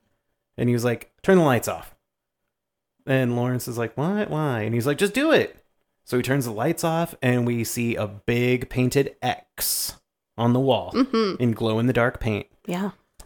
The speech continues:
Speaker 1: Um, Lawrence smashes the wall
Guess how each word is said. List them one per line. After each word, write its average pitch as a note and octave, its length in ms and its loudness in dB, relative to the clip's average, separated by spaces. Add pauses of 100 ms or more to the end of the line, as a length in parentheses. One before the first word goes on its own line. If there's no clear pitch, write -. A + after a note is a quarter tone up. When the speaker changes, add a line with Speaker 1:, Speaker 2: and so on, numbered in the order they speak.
(240)
Speaker 1:
Um, G#2+ 520 -4 (920)
Lawrence C3 340 2
smashes C3 580 0
the C#3 80 2
wall B2+ 520 2